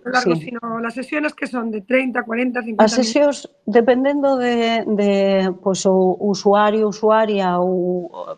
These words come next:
Speaker 2: paciente, eh, ten unha duración outra. Eh, en ocasións duran dez minutos, eh, eso vai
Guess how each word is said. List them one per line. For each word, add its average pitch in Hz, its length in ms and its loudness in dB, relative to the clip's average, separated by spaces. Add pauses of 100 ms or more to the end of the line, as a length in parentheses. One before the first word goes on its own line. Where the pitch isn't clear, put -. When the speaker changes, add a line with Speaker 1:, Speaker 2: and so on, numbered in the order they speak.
Speaker 2:
paciente, 240 480 -6 (640)
eh, 196 320 -2
ten 247 160 -4
unha 202 240 -2
duración 202 560 -2
outra. 202 480 -4 (260)
Eh, 190 560 2 (140)
en 202 160 -4
ocasións 214 500 2
duran 180 720 -2
dez 180 160 0
minutos, 240 800 -2 (680)
eh, 185 500 2
eso 190 300 -4
vai 185 420 4